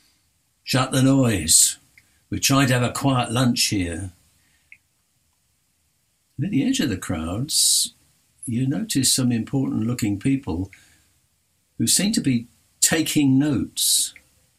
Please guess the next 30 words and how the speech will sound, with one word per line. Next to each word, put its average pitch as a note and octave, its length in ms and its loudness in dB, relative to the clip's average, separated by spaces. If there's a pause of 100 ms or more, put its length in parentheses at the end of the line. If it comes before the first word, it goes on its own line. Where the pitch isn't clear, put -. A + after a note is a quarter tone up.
(920)
And A2+ 120 0
one G#3 160 4
man C#3 200 2
is G#2 180 2
taking B2 380 2
photos G#2+ 840 0
of F2+ 140 -4
Jesus G#2+ 640 0
and F#2+ 200 -4
his G2+ 200 -2
associates. G2+ 840 -2 (360)
Y-, - 100 -8 (320)
you B2 160 -2
catch - 340 -4
a A2+ 60 -2
snatch A2 600 2
of G#2+ 80 -8
what G2+ 200 -6
they're F#2 160 -4
saying. F#2+ 500 -2 (1300)
"I G2+ 60 0
wonder C#3 240 4
if B2+ 100 2
they C#3 80 4
had C3 160 2
police C3 360 4
permission C3 540 4
for F#2 100 -2
this F2+ 180 0
procession. - 640 -2